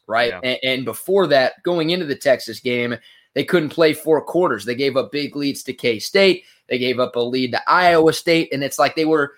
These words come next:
Speaker 1: they were finding ways to lose instead of finding ways to win. I mean, wh-, is it just as simple as, "Okay, we beat our rival and now let's go"? Uh, you know, they had a bye after the Texas game, so maybe they were able to figure some stuff out. Like, what, why do you think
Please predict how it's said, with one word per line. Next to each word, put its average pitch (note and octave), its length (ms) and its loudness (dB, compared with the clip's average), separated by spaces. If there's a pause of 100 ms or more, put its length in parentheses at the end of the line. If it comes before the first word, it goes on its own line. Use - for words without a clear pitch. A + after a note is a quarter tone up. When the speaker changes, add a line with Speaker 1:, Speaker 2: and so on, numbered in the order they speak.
(120)
Speaker 1:
they F3+ 60 0
were F3 140 0
finding G#3 480 2
ways F#3+ 300 4
to F3 100 -2
lose D#3 440 4
instead C#3+ 300 0
of C3+ 100 -4
finding C#3 340 0
ways C3 360 0
to C3+ 100 -2
win. B2+ 460 -2 (560)
I D3 120 0
mean, D3+ 200 2
wh-, D3+ 260 4
is D#3 240 -2
it C#3+ 100 -4
just - 360 -8
as D3+ 180 -2
simple F3 340 0
as, C#3+ 140 4
"Okay, G3+ 260 0
we E3 120 0
beat D#3+ 200 -4
our D3+ 220 6
rival G3+ 500 2 (100)
and C3 100 -8
now C#3+ 160 -2
let's C#3+ 200 -2
go"? G#3 400 4 (180)
Uh, B2 380 0
you C#3+ 60 -6
know, C#3+ 100 -2
they C3+ 80 0
had D3+ 140 0
a B2+ 60 -2
bye D3 300 2
after E3 240 -2
the D3 100 -10
Texas E3+ 380 -4
game, G3 260 -2
so - 140 -10
maybe D3 180 -6
they D3 140 -2
were D3 60 -2
able D3 180 -6
to B2+ 60 -6
figure D3+ 240 -8
some C#3 160 -14
stuff D3 280 2
out. D#3 220 4
Like, C#3+ 140 -2
what, D#3 260 -2
why C#3+ 320 0
do C#4 80 -2
you G#3+ 100 -2
think A3 300 -4